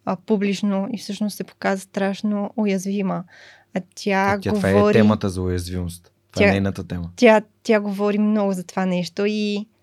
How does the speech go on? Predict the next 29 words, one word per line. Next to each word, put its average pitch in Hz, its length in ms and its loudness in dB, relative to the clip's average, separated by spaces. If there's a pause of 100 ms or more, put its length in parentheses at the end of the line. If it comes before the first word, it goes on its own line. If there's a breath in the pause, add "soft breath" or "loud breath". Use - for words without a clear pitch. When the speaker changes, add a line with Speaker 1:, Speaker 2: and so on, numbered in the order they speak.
(120)
Speaker 1:
самата 202 440 0
тя 190 180 2
казва, 190 380 0
че, 196 580 0 (640 soft breath)
ам, 196 840 0 (1000)
никак 262 300 8
не 294 180 10
е 247 40 8
добра 196 400 6
в 180 80 -6
това. 175 260 -4 (300)
Може 190 280 0
би 196 100 -6
точно 214 300 0
заради 208 260 -4
това 214 200 -4
говори 208 300 -4
за 196 220 -2
уязвимостта 196 640 -4
толкова 185 320 -4
много. 190 140 -2
И 196 40 -2
между 208 180 -2
другото 202 200 -8
в - 40 -20
коментарите 196 720 -2 (540 loud breath)
наистина 196 600 -4
я 190 140 -6
бяха 190 800 0